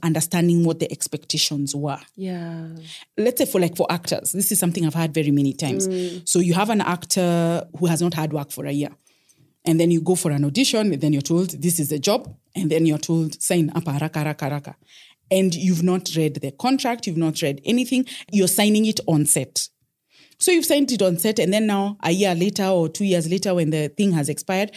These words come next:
Speaker 1: now you're calling me and you want to fight. But then I'm like, "But you've signed."
Speaker 2: Wow, yeah,
Speaker 1: And in
Speaker 2: that's
Speaker 1: that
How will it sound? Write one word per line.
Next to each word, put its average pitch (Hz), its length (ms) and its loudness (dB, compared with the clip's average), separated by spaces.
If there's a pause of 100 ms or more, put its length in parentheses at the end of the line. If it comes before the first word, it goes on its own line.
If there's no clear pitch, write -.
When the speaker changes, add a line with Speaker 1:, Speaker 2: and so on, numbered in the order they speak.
(160)
Speaker 1:
now 202 140 2
you're 208 160 2
calling 180 340 0
me 180 80 4
and 170 120 2
you 151 80 2
want 165 160 2
to 151 80 -8
fight. 156 360 -4
But 165 140 -2
then 214 160 0
I'm 180 120 -2 (120)
like, 190 240 -6
"But 262 160 -4
you've 269 120 -6
signed." - 460 -4 (220)
Speaker 2:
Wow, 294 260 -2 (360)
yeah, 220 440 0
Speaker 1:
And 240 140 6
in 247 100 4
Speaker 2:
that's 277 160 4
Speaker 1:
that 254 40 6